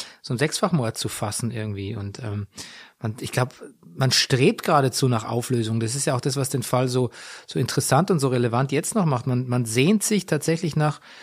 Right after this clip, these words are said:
dass dieses Unheil irgendwie gesühnt wird und wenn's nur dadurch ist, dass ein Täter benannt wird irgendwie. Und, ähm,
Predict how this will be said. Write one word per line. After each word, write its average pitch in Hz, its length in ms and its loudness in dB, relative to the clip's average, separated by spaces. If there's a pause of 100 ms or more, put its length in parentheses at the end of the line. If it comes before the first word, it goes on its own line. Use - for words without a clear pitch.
(180)
dass - 320 -2
dieses 127 300 -2
Unheil 160 440 4
irgendwie 156 280 2
gesühnt 131 500 4
wird 190 240 4
und 143 160 0
wenn's 160 240 4
nur 170 120 4
dadurch 151 300 6
ist, 151 220 -4
dass - 380 -4
ein 131 60 -8
Täter 208 280 4
benannt 107 420 2
wird 104 160 -6
irgendwie. 101 420 -6 (440)
Und, 117 300 0
ähm, 113 180 0